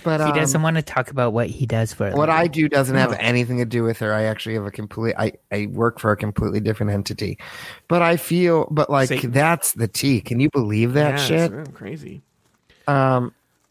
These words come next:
Speaker 1: I don't know what got us down that path 'cause I said I was
Speaker 3: I said,
Speaker 1: exhausted
Speaker 3: "Hi,
Speaker 1: and I'm
Speaker 3: Joey."
Speaker 1: working harder from home. No, there was something you asked.
Speaker 3: Dude, when is Cocktails and Cream Puffs coming back, Boo Hecker?
Speaker 1: I, I, I'm really gonna work on it this week. The problem is I need to figure out a way to communicate with somebody in fourth record on my computer. So if I can figure out
Speaker 3: Mm-hmm.
Speaker 1: the technical cleanly,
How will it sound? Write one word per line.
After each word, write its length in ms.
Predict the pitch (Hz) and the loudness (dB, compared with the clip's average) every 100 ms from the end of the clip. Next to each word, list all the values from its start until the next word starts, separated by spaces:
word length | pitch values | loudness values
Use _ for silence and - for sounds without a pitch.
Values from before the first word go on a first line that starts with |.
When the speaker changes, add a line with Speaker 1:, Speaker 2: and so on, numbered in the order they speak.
| _ 147 | _ 0
Speaker 1:
I 140 | 160 | 2
don't 120 | 185 | 4
know 100 | 170 | 4
what 280 | 147 143 - | 4 2 2
got 220 | 139 135 | 2 4
us 180 | 139 131 | 4 2
down 200 | 131 123 | 2 4
that 180 | 117 - | 2 2
path 260 | 139 131 - | 0 0 -2
'cause 140 | 120 | -2
I 80 | 113 | 0
said 240 | 107 120 113 | 0 0 2
I 80 | 110 | 0
was 160 | 110 | -2
Speaker 3:
I 40 | 110 | -4
said, 20 | |
Speaker 1:
exhausted 440 | 113 117 120 131 | 0 2 2 2
Speaker 3:
"Hi, 100 | 143 - | 2 2
Speaker 1:
and 80 | 110 | 4
I'm 20 | |
Speaker 3:
Joey." 120 | 127 123 | 2 2
Speaker 1:
working 140 | 135 110 | 0 0
harder 220 | 113 113 | 0 0
from 180 | 113 113 | -4 -2
home. 160 | 104 - - - - - - | -2 -6 -18 -20 -20 -20 -4
No, 520 | 165 175 165 160 156 | 0 4 4 4 2
there 180 | 156 170 | 2 2
was 120 | 170 | 2
something 340 | 170 160 156 131 | 2 0 2 0
you 100 | - | 0
asked. 480 | 110 107 107 - - | -2 0 -2 -4 -6
Speaker 3:
Dude, 140 | 135 | -2
when 140 | 147 277 | 0 0
is 80 | - | 0
Cocktails 320 | 269 254 240 | 0 2 0
and 100 | 196 | 2
Cream 140 | 254 | 4
Puffs 140 | 214 165 | 4 4
coming 180 | 147 | 0
back, 160 | 139 113 | 0 -2
Boo 120 | 147 | 0
Hecker? 380 | 165 160 202 208 _ _ _ _ _ _ | -2 0 -4 -4 _ _ _ _ _ _
Speaker 1:
I, 320 | 185 214 208 - | 0 2 0 0
I, 340 | 208 214 196 220 | 2 2 0 0
I'm 240 | 190 196 190 | 0 0 2
really 220 | 202 214 | 2 2
gonna 180 | 214 208 | 2 2
work 200 | 185 175 | 2 0
on 140 | 175 | 2
it 160 | 165 160 | 2 2
this 220 | 156 156 | 0 0
week. 300 | 135 127 - - | 2 0 0 -2
The 160 | 156 | -2
problem 360 | 147 165 180 180 | 0 0 4 4
is 100 | 160 | 4
I 60 | |
need 160 | 151 151 | 2 2
to 40 | |
figure 220 | 147 151 143 | 2 2 2
out 80 | |
a 40 | 139 | 4
way 140 | 139 | 2
to 80 | 131 | 2
communicate 560 | - 131 123 123 131 - | 0 2 4 4 0 0
with 120 | 120 | -4
somebody 420 | - 123 117 113 - | 0 2 2 2 0
in 120 | 113 | -2
fourth 260 | 107 117 - | 0 0 0
record 340 | 117 - 113 | -4 0 0
on 80 | 113 | 2
my 120 | 113 | -2
computer. 400 | 120 113 117 104 | -4 -2 0 0
So 200 | 101 117 | 0 0
if 100 | 117 | 2
I 100 | 127 | 2
can 160 | 131 151 | 2 0
figure 200 | 156 147 | 2 2
out 40 | |
Speaker 3:
Mm-hmm. 60 | 127 | 0
Speaker 1:
the 60 | 139 | -2
technical 440 | 135 - 139 127 | -4 -2 0 -2
cleanly, 580 | - 131 143 156 175 | 0 2 4 4 2